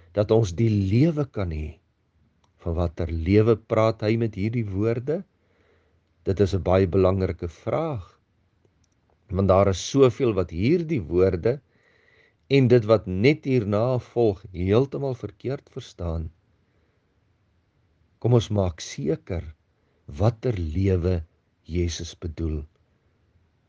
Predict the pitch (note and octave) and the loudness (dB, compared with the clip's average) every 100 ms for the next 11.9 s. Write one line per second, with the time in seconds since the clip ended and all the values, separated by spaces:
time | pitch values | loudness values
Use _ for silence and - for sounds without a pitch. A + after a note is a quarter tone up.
0 | _ _ _ _ _ _ _ _ _ _ | _ _ _ _ _ _ _ _ _ _
1 | G2+ G#2 F#2+ G2 F#2 D2+ G2+ G#2+ - F2 | 0 4 4 4 0 -2 -2 -2 -2 -4
2 | E2+ - B2 B2 - D3+ D#3 D#3 _ _ | -4 0 0 0 -6 -8 -8 -12 _ _
3 | _ _ _ _ _ - F2+ A2 A2+ - | _ _ _ _ _ -4 4 6 4 0
4 | G#2+ G#2+ - - - C#3+ - A#2 G#2 D#2+ | 0 0 -2 -4 0 2 2 0 0 0
5 | F#2 A#2+ A#2+ A2 - A2+ F2 F2 E3 - | 2 2 2 -2 -2 0 0 -2 -6 -10
6 | - D#2+ D2+ D#2 _ _ _ _ _ _ | -10 -8 -8 -10 _ _ _ _ _ _
7 | _ - G#2+ A#2 A#2 C3+ G#2 B2+ B2 - | _ -2 4 6 4 2 4 4 2 -2
8 | A2 - - D#3+ E3+ D#3+ - F#2 - D#2 | -10 -8 -4 -2 -2 -2 -6 -10 -10 -12
9 | C2+ - _ _ _ _ _ _ _ _ | -12 -16 _ _ _ _ _ _ _ _
10 | - C3 A2+ G#2 - C#3+ B2 C#3 B2+ A#2+ | 0 2 2 2 4 4 4 -4 -2 -2
11 | A#2 G#2 F2+ C#3+ C#3+ G2 B2 A2+ A2 | -2 -2 0 0 -2 -8 -2 2 2